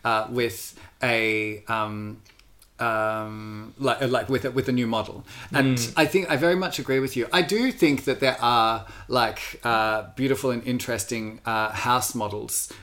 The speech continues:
Speaker 1: uh, that still exist.
Speaker 2: Mm-hmm.
Speaker 1: Um, so, like, uh, and, like, that the, like, that the house, uh, that the drag mother, like,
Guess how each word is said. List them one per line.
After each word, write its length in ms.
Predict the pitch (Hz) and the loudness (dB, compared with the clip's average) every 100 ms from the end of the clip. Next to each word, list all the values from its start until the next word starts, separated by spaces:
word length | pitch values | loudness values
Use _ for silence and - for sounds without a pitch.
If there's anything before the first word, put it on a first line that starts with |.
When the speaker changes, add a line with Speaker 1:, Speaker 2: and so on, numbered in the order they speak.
| - | -2
Speaker 1:
uh, 240 | 120 110 | 0 2
that 180 | 107 - | 0 -2
still 260 | - 143 127 | 0 2 2
exist. 680 | 101 117 104 120 - - - | 2 0 -2 -4 -6 -6 -6
Speaker 2:
Mm-hmm. 220 | 127 113 | -6 0
Speaker 1:
Um, 360 | 123 117 113 113 | 2 2 0 -4
so, 220 | - 143 | 0 2
like, 340 | 131 123 - - | 2 0 -4 -4
uh, 160 | 131 131 | -4 -2
and, 140 | 135 | -2
like, 200 | 131 123 - | -2 -2 -4
that 140 | 123 | -2
the, 200 | 120 117 | -2 -2
like, 220 | 123 120 135 | -4 -4 -2
that 180 | 120 | -2
the 280 | 123 120 120 | 0 0 -2
house, 360 | 110 131 - - 127 | -2 -6 -6 -8 -8
uh, 80 | |
that 180 | 120 127 | -4 -4
the 100 | 127 | -4
drag 300 | 110 127 127 | -2 0 0
mother, 420 | 135 131 123 117 - - | -2 -2 -2 -4 -10 -12
like, 360 | 120 117 107 | -8 -8 -10